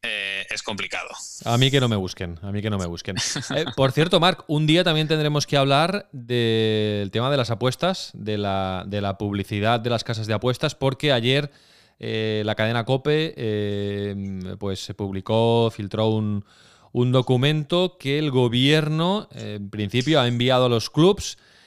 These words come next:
Speaker 2: diciéndoles que, bueno, que ya está, ¿eh? Que vayan retirando la, les ponen una fecha, un deadline,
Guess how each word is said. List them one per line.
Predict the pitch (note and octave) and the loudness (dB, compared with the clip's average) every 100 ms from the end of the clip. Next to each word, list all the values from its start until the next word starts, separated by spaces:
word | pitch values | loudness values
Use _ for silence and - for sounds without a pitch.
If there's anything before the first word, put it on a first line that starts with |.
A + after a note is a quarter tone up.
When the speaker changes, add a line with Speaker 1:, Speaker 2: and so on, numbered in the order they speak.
| _ - | _ -14
Speaker 2:
diciéndoles | A2 A2+ C3 D3 E3+ F3 | -6 0 2 2 2 2
que, | - C3 A#2 A2 G#2+ G2+ G2 F#2+ F#2 | 0 2 2 2 2 0 -2 -4 -6
bueno, | G2+ C3 F#2 | -4 -2 -2
que | - A#2+ | -4 0
ya | D3 | 0
está, | - F#2 C3+ | 0 -2 0
¿eh? | A3 - | -2 -6
Que | A#2 A2 G#2+ G#2 G2+ G2+ G2+ | -2 0 0 0 -2 -2 -2
vayan | G2+ C#3+ D#3 C#3 B2+ | 2 2 2 0 0
retirando | B2+ B2 B2+ B2 | -2 2 2 2
la, | A#2 A2+ A2 G#2+ G#2 G2+ G2+ G2+ | 2 2 2 0 -2 -4 -6 -6
les | G2+ - | -8 -6
ponen | B2 B2+ | -4 -2
una | C3+ | -2
fecha, | D3+ D3+ E3 | -2 -2 0
un | |
deadline, | A#2 G#2+ D3 G3 G#3+ | 0 0 2 2 -2